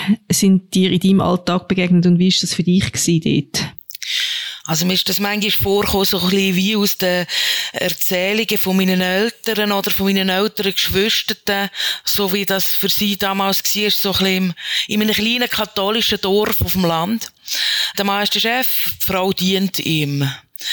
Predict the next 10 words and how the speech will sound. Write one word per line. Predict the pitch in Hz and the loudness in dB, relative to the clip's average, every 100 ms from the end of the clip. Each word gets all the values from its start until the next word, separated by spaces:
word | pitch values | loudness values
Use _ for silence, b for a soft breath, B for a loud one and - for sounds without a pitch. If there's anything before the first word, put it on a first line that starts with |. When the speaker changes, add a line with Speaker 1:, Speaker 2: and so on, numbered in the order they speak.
| B B B | B B B
Speaker 2:
Äh, | 180 180 185 | -4 0 2
wir | 202 226 | 2 0
sind | - 214 | 0 0
da | 190 185 175 139 175 | 0 0 -2 -2 -2
als | 180 180 - | 0 0 0
Familie | - 180 190 180 175 | 0 0 0 0 0
rechte | 175 202 - 196 | -2 -4 -2 -2
Exoten | 175 - 185 214 254 - | -2 -2 -2 -2 -4 -6
gewesen, | - 240 240 233 185 | -4 -2 0 0 0
weil | 185 180 175 | 0 0 -2